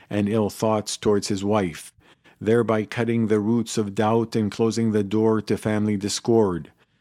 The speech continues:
How great is the impact of dialogue when someone is skilled, calm, purposeful, driven by sincerity in the pursuit of truth, and far from slandering and quarreling. In the realm of raising children,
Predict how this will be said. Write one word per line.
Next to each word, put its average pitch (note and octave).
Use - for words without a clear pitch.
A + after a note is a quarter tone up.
How A#2
great A2
is A2
the G#2+
impact G#2+
of G2+
dialogue G#2
when G#2
someone G#2+
is G2+
skilled, A2
calm, G#2+
purposeful, G#2+
driven A2+
by G#2
sincerity A2
in G#2
the G2+
pursuit G#2+
of G2+
truth, A#2
and G2
far G#2+
from G2+
slandering G#2
and G2+
quarreling. F#2
In A2+
the A2
realm A2+
of G2+
raising G#2+
children, G2